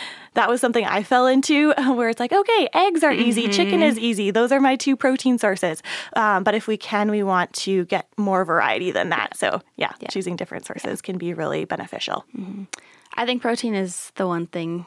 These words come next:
Speaker 2: it's a hill I'd be willing to <laughs> die on, and just emphasizing its importance for athletes.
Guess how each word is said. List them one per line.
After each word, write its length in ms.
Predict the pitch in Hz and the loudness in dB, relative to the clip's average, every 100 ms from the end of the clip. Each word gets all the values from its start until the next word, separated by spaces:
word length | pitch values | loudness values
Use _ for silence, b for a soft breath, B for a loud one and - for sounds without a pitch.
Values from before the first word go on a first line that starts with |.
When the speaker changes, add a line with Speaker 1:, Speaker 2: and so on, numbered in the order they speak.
| - | -10
Speaker 2:
it's 480 | 190 - - - - | -12 -12 -18 -20 -12
a 60 | 196 | -10
hill 200 | 175 175 | -8 -4
I'd 160 | 160 156 | -4 -4
be 140 | 175 | -6
willing 300 | 175 180 190 | -4 -6 -8
to 140 | - | -8
<laughs> 120 | 208 220 | -4 0
die 140 | 240 | 2
on, 160 | 262 277 | 2 2
and 140 | 269 | 2
just 300 | 240 233 - - | 2 0 -6 -6
emphasizing 640 | 214 208 220 220 202 185 180 | -6 -4 -4 -2 -2 -4 -6
its 140 | - | -8
importance 560 | 180 - 185 170 185 - | -8 -4 -4 -4 -8 -8
for 320 | - 165 160 | -6 -6 -4
athletes. 640 | - 165 - - - - | -6 -6 -10 -12 -12 -16